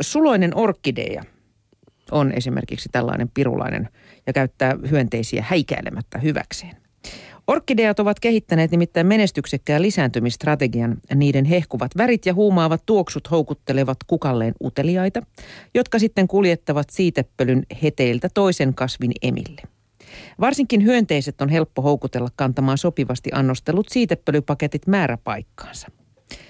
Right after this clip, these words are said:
Valtaosa orkideoista sentään tarjoaa vierailijoilleen jotain vastineeksi.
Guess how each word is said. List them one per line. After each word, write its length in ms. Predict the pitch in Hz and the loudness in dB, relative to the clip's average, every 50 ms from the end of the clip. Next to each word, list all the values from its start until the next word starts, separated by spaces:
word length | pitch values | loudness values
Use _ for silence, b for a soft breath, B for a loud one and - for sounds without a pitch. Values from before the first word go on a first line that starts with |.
| B B B B B B - | B B B B B B 0
Valtaosa 500 | 233 302 294 - 220 175 160 151 175 127 | 0 0 2 2 0 0 2 0 0 0
orkideoista 640 | 170 180 139 - - 135 135 135 131 131 127 - | 0 -2 -2 -2 -2 0 2 2 2 0 -2 -4
sentään 380 | 127 - 139 131 - 143 139 131 | -4 -2 -2 -2 0 -2 -2 0
tarjoaa 400 | - 156 147 143 147 151 156 151 | 0 0 2 2 2 2 2 2
vierailijoilleen 640 | 202 202 170 147 135 131 139 139 139 139 147 147 156 | 2 2 2 2 2 0 0 2 2 2 2 2 2
jotain 420 | 196 226 233 - 160 127 117 117 | 2 0 0 0 0 0 0 0
vastineeksi. 680 | 120 127 123 - - 117 117 120 117 - - - 127 | -2 -2 -4 -4 -4 -4 -2 -4 -4 -6 -4 -4 -4